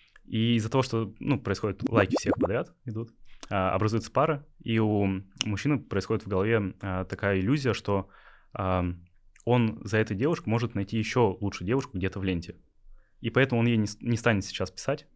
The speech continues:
а, пойдёт дальше на поиски, будет ещё листать, найдёт ещё кого-то, а потом подумает опять, что, ну, может, кто-то лучше, и начнёт опять листать. И вот этот процесс у мужчин,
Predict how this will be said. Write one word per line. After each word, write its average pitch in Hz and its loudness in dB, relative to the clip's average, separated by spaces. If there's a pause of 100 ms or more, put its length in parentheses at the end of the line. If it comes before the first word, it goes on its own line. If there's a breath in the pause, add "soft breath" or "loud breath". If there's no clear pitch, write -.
(180)
а, 90 -2
пойдёт 98 2
дальше 95 0
на 87 -2
поиски, 135 0
будет 101 -4
ещё - -4
листать, 147 -4 (220 loud breath)
найдёт 98 0
ещё 165 0
кого-то, 120 0
а - -10
потом 110 -2
подумает 101 0
опять, 113 0
что, 98 -4 (300 loud breath)
ну, 120 0
может, 117 2
кто-то 107 -2
лучше, 143 0
и 113 -4
начнёт 101 -2
опять 87 -4
листать. - -12 (420 loud breath)
И 104 2
вот 104 0
этот 110 0
процесс 131 -2
у 104 -2
мужчин, 98 0